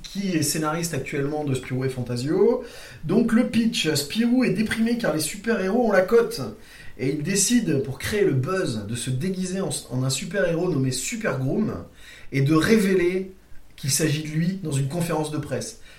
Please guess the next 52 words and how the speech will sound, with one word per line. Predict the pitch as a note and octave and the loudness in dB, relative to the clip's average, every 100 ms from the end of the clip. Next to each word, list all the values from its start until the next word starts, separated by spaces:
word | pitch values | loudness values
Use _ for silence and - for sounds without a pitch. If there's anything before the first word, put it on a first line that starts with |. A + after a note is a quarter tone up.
| - | -4
Mais | C#3 | 0
finalement, | D#3 G3 F3+ E3+ F3 E3+ | 0 4 4 4 4 0
tout | F#3+ | -2
ne | F3+ | -2
se | F3 | -2
passe | E3 D#3 | -2 -2
pas | D#3+ | -2
comme | - C3+ | -2 -4
prévu. | - C3+ D#3 - | -2 -2 -2 -2
Il | C3+ | -2
effectue | D3 D#3+ - - - - | -2 -2 -6 -10 -14 -12
une | C#4 B3 | -4 0
seule | - A3 | 0 0
sortie | - F3+ - | -2 -6 -6
en | E3 | -6
costume | D#3+ C3+ D#3+ E3 - - - - | -6 -6 -4 -6 -6 -16 -20 -4
et | D#3+ | 2
ne | F#3+ | 4
révèle | G3+ F3+ D#3+ | 6 4 4
rien | C#3+ D3 D#3+ | 2 2 0
car | E3+ C3+ | -2 -2
il | C#3 | 0
doit | C#3+ C3+ | 0 0
repartir | - C#3+ - D3 | 0 -6 -4 -2
au | |
plus | D3+ D#3 | -2 -4
vite | D3+ D#3+ | -6 -2
dans | C#3 | -2
une | B2+ C#3 | 0 0
aventure | C3+ C3 F3+ D3 | 0 0 -2 -4
accompagnée | C3 B2 B2+ D3+ | -4 -4 -4 -6
de | |
Fantasio. | D3+ C3+ C3+ A#2 G#2 - - - - | -6 -6 -4 -4 -8 -10 -18 -20 -10
À | A#2 | -4
son | - D#3 | -2 0
retour | B2 E3+ F#3+ E3 | 0 0 0 0
à | |
Bruxelles | C#3 C#3 D#3+ E3+ C#3+ | 0 -2 0 0 0
des | B2 | 0
mois | C3+ F3 | 2 0
plus | D#3+ B2+ | 0 -2
tard, | B2 B2+ - - - B2 | -2 -4 -8 -16 -10 -2
il | B2+ | 0
découvre | D#3 D#3+ F3 C#3 C3+ | 0 0 -2 -2 -2
qu'un | C3 | -2
super | - F3+ F3 C3+ | -4 -4 -2 0
groom | B2+ E3 | 0 0
est | C3+ - | -2 -4
toujours | F#3+ E3 E3+ C#3 | -2 -2 0 0
en, | C3 B2+ - | 0 -2 -2
en | B2+ | -2
activité. | B2+ - B2+ - G#2 | -2 -4 -6 -6 -8